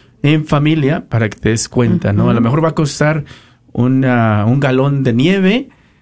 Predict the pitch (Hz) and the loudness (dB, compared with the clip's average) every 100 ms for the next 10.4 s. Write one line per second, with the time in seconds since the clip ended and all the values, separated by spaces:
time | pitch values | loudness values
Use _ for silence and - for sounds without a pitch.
0 | _ _ _ - 147 143 147 123 117 110 | _ _ _ -8 -4 -2 -2 -2 -2 0
1 | 120 143 123 143 170 165 165 196 - - | 0 0 0 0 2 2 0 0 -4 -2
2 | 120 113 120 135 147 139 135 131 123 - | 0 0 0 0 -2 -2 -2 0 -2 -2
3 | 139 - 120 117 127 120 113 147 151 160 | -2 0 0 0 2 2 2 2 2 0
4 | 185 - - - - 117 120 147 - - | -2 -10 -18 -14 -4 0 0 0 -4 -8
5 | 120 117 107 117 170 - 135 139 139 - | -4 0 2 2 0 -2 0 0 -2 -2
6 | 110 104 104 95 117 165 147 127 110 95 | 0 0 0 0 0 0 -2 -2 -2 -4
7 | - 156 - - 104 98 95 113 160 180 | -2 -2 -4 -4 -2 0 2 0 -2 -6
8 | - - 123 113 104 - 123 123 113 104 | -18 -6 -2 0 -2 -2 -2 0 0 -2
9 | 95 92 110 120 117 104 104 98 92 90 | -2 0 0 0 -2 0 0 2 2 0
10 | 90 - 95 | -2 -4 -8